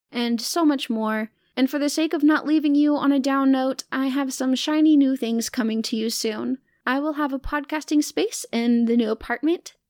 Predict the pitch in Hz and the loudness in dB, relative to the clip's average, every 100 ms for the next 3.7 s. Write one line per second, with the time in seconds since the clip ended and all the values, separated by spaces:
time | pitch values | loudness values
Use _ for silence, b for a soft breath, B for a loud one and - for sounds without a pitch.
0 | _ 277 277 311 339 330 - 294 285 285 | _ -8 -4 -2 -2 -4 -2 -2 -2 -2
1 | 269 - 254 240 240 233 233 - 262 277 | -2 -2 0 0 0 -4 -8 -6 -2 0
2 | 285 - 247 233 - 233 226 - 214 220 | -2 -6 -8 -8 -6 -8 -8 -6 -4 -2
3 | 226 226 233 - 220 226 | -2 -2 -2 -2 -4 -6